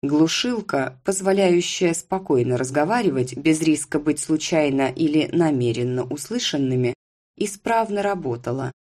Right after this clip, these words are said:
так что мы могли особенно не стесняться в выражениях. "Обижаешь?"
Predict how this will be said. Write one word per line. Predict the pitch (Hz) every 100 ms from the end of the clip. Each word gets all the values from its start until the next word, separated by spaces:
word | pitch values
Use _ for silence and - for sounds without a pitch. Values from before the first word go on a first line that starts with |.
| _ _
так | 156 147
что | - 143
мы | 131 160
могли | 214 214 220 233
особенно | - 214 - 147 131 135 139
не | 139 139
стесняться | 131 - - - 120 120 -
в | 123
выражениях. | 131 127 127 127 127 131 131 - _ _ _ _ _ _ _ -
"Обижаешь?" | 123 135 139 131 127 147 220 117 - -